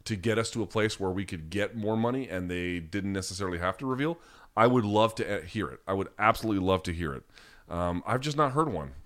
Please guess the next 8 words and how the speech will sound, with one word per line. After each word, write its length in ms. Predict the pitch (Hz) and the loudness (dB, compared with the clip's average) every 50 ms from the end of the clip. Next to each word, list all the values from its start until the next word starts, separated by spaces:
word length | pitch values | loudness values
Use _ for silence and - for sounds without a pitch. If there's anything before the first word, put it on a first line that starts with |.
| - - - | -20 -14 -8
I've 120 | 87 92 98 | -8 -6 -4
just 160 | 107 104 101 | -4 -4 0
not 200 | 113 107 101 92 | 0 0 2 2
heard 140 | 98 92 85 | 0 0 0
one. 240 | 73 71 69 67 - - - - - - - - | -2 -6 -8 -10 -12 -16 -20 -20 -20 -18 -2 0
Maybe 180 | 110 117 120 | 2 4 4
you 140 | 117 127 131 | 4 4 4
have. 400 | 131 131 131 143 160 - - - | 4 2 0 0 -2 -6 -10 -16